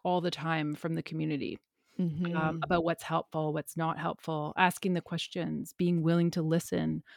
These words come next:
Speaker 1: opening yourself up to being wrong, right?
Speaker 2: Oh,
Speaker 1: Like,
Speaker 2: yeah.
Speaker 1: that, that's huge. And, um, yeah, when you talk about finding your tribe, that doesn't sit right with me either because it feels too narrow in terms of who you let in and who you don't let in.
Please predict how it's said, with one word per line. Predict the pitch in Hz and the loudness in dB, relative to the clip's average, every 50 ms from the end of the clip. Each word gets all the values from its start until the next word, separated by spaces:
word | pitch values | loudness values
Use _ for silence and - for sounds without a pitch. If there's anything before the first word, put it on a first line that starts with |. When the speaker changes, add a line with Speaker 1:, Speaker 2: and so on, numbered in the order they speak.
| - _ - | -16 _ -2
Speaker 1:
opening | 190 - 202 185 185 185 | 2 4 4 4 6 4
yourself | 180 170 165 - - 170 156 156 - - - | 4 2 2 0 0 0 0 0 -2 -2 2
up | 170 175 170 - - | 4 4 4 2 0
to | - 165 | -4 -2
being | 160 165 160 156 151 | 0 2 2 2 2
wrong, | 151 156 147 156 160 165 170 165 165 - - _ _ _ _ _ _ | 2 2 2 4 4 4 2 2 0 -2 -6 _ _ _ _ _ _
right? | 165 160 170 175 | -2 0 2 4
Speaker 2:
Oh, | 170 | 6
Speaker 1:
Like, | 165 160 156 | 4 4 6
Speaker 2:
yeah. | - 180 180 | 8 6 6
Speaker 1:
that, | 160 - - _ _ - - - - _ _ | 6 4 -4 _ _ -20 -20 -20 -20 _ _
that's | 202 196 - - | 2 2 2 0
huge. | - - 185 180 190 214 208 165 151 - - - | -4 -2 2 4 4 6 4 4 2 0 -2 0
And, | - 190 185 180 175 175 175 175 175 170 165 - - - | 4 4 6 6 6 6 4 4 2 2 0 -4 -2 0
um, | 180 170 170 170 165 165 165 170 170 170 175 - - _ _ _ _ _ _ _ - - _ _ _ _ _ _ _ | 0 2 4 4 4 4 4 2 2 0 0 -2 -6 _ _ _ _ _ _ _ -20 -20 _ _ _ _ _ _ _
yeah, | 214 214 214 | 10 12 12
when | 208 214 214 | 12 12 10
you | 214 208 | 10 10
talk | 262 240 247 240 | 10 10 10 12
about | 269 302 294 269 - | 12 12 12 12 12
finding | - 240 233 240 240 233 | 10 10 10 12 10 10
your | 226 208 180 | 10 8 6
tribe, | - - 190 185 185 190 180 175 165 165 | 4 6 8 10 12 12 12 12 10 12
that | 196 202 233 262 | 12 12 12 12
doesn't | - 330 302 339 320 | 12 8 8 8 6
sit | - - 262 - - | 8 8 6 10 12
right | 240 233 - | 12 12 12
with | 233 226 214 - | 12 10 10 10
me | 220 214 - | 6 6 8
either | - - 185 196 208 277 330 339 | 8 8 10 10 10 10 10 10
because | 294 262 262 254 226 226 | 8 10 10 12 12 12
it | 220 - - | 12 12 10
feels | - - - 226 226 233 254 285 269 - | 2 2 6 8 10 10 10 10 6 2
too | - - 339 349 349 339 | 4 6 6 8 10 12
narrow | 285 208 180 170 160 160 160 160 170 226 294 339 | 12 12 12 10 8 8 8 8 8 8 8 6
in | 381 - 202 196 196 190 | 4 4 6 6 6 4
terms | - 202 196 190 190 185 - | 4 2 4 4 4 4 6
of | 185 175 170 | 4 4 4
who | 165 - 208 | 2 2 4
you | 208 190 202 196 190 | 4 6 6 6 8
let | 190 175 170 | 8 8 8
in | 175 165 165 160 165 | 8 6 6 4 2
and | 156 165 175 170 | 2 2 2 4
who | 156 170 | 4 4
you | 175 165 165 | 4 2 2
don't | 147 156 151 156 - | 2 0 0 0 0
let | - 175 180 196 | 2 2 6 8
in. | 214 247 294 339 | 8 8 8 6